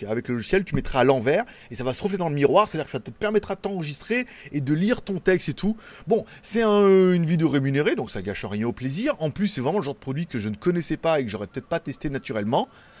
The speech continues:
Un produit qui fonctionne bien, qui fait le taf et qui peut donner éventuellement des idées de, de télé et de zéro un net, <laughs> par exemple, ou rien du tout, voilà.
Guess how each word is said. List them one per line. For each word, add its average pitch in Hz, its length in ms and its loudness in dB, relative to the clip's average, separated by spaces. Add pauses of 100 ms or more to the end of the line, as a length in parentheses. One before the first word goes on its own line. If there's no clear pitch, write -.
(140)
Un 185 80 0
produit 226 300 0
qui 240 160 -4
fonctionne 226 400 -2
bien, 160 300 0
qui - 140 -8
fait 233 140 -4
le 202 120 0
taf - 300 -2
et - 40 -8
qui - 160 -14
peut 135 120 -10
donner 123 300 -6
éventuellement 101 480 -14
des 98 260 -16
idées 113 240 -16
de, 123 180 -14 (400)
de 123 120 -2
télé 165 580 6
et 151 60 4
de 131 80 0
zéro 131 280 2
un 127 100 0
net, - 360 -6 (340)
<laughs> - 360 -20
par 104 180 -4
exemple, 104 400 -8 (280)
ou 175 40 -6
rien 156 240 -8
du 104 100 -12
tout, - 160 -20
voilà. - 140 -20